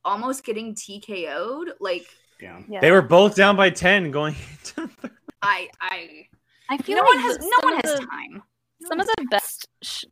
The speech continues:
Speaker 3: numbers the, the Schmoedown has, has ever seen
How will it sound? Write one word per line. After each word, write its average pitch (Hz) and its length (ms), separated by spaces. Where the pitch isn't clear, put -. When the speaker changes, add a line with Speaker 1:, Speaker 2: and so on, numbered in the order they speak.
Speaker 3:
numbers 196 680
the, 190 300
the 190 80
Schmoedown 190 500
has, 185 200
has 185 260
ever 175 240
seen 175 640